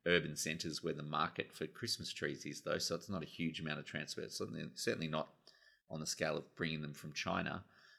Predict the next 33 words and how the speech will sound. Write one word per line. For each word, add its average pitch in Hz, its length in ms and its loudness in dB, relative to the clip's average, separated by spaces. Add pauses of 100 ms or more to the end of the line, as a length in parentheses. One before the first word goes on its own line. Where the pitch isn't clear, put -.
(100)
Um, 107 160 10
but 110 100 12
also 110 280 12
pruning 98 440 8
and 87 100 6
shaping 92 440 8
operations, 85 580 4
and 95 80 0
there 92 60 0
might 95 200 4
be 80 80 -4
fertiliser 80 680 2
involved 76 360 0
and 73 80 -8
things 76 200 -10
like 76 140 -4
that. 76 220 2
But - 200 4 (640)
they 131 100 12
grow 151 200 12
them 117 100 8
for 104 80 4
about 95 200 10
seven 90 480 10
or 82 160 2
so 82 220 6
years 78 380 2
before 85 280 -4
they 78 120 0
get 73 260 -4
cut - 180 2
down 73 380 0
and 71 320 -6